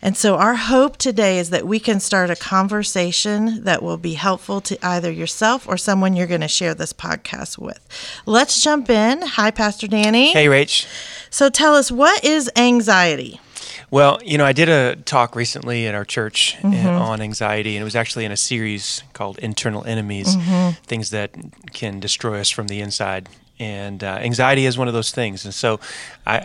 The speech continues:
Speaker 2: I like to give people a definition to start with so we know what we're dealing with. And Webster's Dictionary says, "Anxiety is extreme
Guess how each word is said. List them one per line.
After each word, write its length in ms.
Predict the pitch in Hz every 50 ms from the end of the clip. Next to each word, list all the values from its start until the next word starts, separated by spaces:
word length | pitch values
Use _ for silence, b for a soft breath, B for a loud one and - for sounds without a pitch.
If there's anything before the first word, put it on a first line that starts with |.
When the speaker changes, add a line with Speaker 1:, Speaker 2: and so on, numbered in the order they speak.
| -
Speaker 2:
I 80 | - 120
like 220 | 123 135 151 180
to 100 | - -
give 180 | 135 123 127 117
people 260 | - 135 120 - 113
a 40 | 107
definition 640 | 98 117 110 - - 107 107 101 - - 113 101
to 100 | - -
start 380 | 98 - - - 110 101 107 101
with 160 | 104 98 98
so 180 | - - - 104
we 60 | 101
know 140 | 104 107 104
what 80 | 107 101
we're 100 | 98 98
dealing 340 | 92 101 104 101 101 98 98
with. 240 | 95 95 95 -
And 140 | 107 98 98
Webster's 420 | 98 104 127 120 - - 117 104 -
Dictionary 440 | - 110 - - - 107 101 101
says, 280 | 95 - 104 95 87 - B B B B B B B B
"Anxiety 540 | 120 117 117 104 117 117 127 131 123 120
is 240 | 113 110 104 - - -
extreme 640 | - - - - - - 123 127 143 156 170 170 -